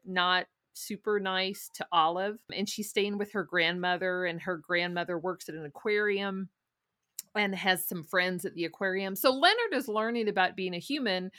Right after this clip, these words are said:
by watching humans. And I won't tell you what happens, but, you know, there's some tension. Is, is he gonna return back to space and abandon his cat form?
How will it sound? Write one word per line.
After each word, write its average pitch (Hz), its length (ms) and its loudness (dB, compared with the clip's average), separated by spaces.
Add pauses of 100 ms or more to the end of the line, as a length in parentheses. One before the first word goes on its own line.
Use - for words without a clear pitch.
(540)
by 165 300 4
watching 156 520 -4
humans. - 720 -10 (160)
And 175 560 0
I 175 120 6
won't 208 220 0
tell 247 140 -4
you 214 140 -6
what 202 140 -6
happens, 233 720 0
but, 185 280 6
you 202 140 2
know, 196 140 6
there's 214 260 2
some 240 140 -2
tension. 285 480 0
Is, 185 180 0 (260)
is 165 120 -6
he 185 100 -4
gonna 180 160 -4
return 202 560 -2
back 185 280 0
to 208 100 -8
space 214 580 2
and 185 320 0
abandon 185 640 0
his 185 240 -6
cat - 340 -2
form? 208 460 -2